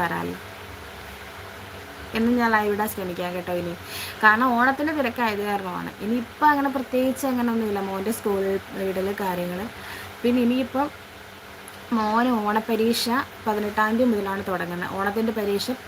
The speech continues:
ഓണം കഴിഞ്ഞതിന് ശേഷം. അപ്പം അതുകൊണ്ട് അവനെ പഠിപ്പിക്കണം, അവന്റെ കുറേ കാര്യങ്ങൾ നോക്കണം. അങ്ങനെ കുറച്ച് ബിസി ആയിരിക്കും. അതുകൊ-, അങ്ങനെയുള്ള ബിസിയൊക്കെ ഉള്ളൂ. അല്ലാണ്ട് പ്രത്യേകിച്ച്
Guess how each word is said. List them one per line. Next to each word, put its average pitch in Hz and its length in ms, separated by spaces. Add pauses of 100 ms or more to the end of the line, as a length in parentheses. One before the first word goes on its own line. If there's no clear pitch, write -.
ഓണം 208 220
കഴിഞ്ഞതിന് 196 440
ശേഷം. 185 280 (400)
അപ്പം 214 180
അതുകൊണ്ട് 233 340
അവനെ 247 260
പഠിപ്പിക്കണം, 220 560
അവന്റെ 220 260
കുറേ 220 220
കാര്യങ്ങൾ 208 320 (120)
നോക്കണം. 196 380 (360)
അങ്ങനെ 240 300
കുറച്ച് 285 260
ബിസി 208 240
ആയിരിക്കും. 175 320 (760)
അതുകൊ-, 190 380 (100)
അങ്ങനെയുള്ള 240 460
ബിസിയൊക്കെ 208 480
ഉള്ളൂ. 175 160
അല്ലാണ്ട് 175 280
പ്രത്യേകിച്ച് 226 460